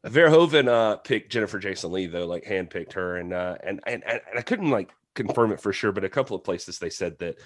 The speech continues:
uh, part of the reason was, you know,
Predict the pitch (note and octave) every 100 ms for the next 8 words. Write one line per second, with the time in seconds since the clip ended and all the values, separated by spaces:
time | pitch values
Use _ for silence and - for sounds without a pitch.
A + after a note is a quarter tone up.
0 | - - _ - F#2 E2+ D#2+ C#2 - _
1 | _ _ _ _ _ _ _ _ _ -
2 | C3 G2+ G2 G2 G2+ F2+ E2 F#2+ F#2 F#2